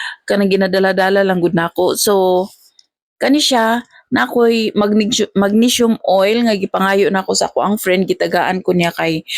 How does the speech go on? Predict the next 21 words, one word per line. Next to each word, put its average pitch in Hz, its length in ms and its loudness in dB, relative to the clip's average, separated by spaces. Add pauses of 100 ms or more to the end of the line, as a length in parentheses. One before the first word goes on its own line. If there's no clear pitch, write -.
(140)
mao 240 160 0
po 240 160 0
ni 196 160 2
ilahang 185 320 0
ginatambal. 175 1400 -2 (320)
So, 185 640 0 (320)
pero 269 100 2
ihang 294 300 2
bana 240 240 2
mo'y 233 160 0
nagmix 202 560 -2
ani, 185 420 0
ambot 185 220 -2
lang 175 160 0
wala 165 160 0
ko - 160 -6
kabalo 175 320 0
sa 170 100 -2
gipang 170 400 -2
mix, 190 380 -2
no? 185 320 2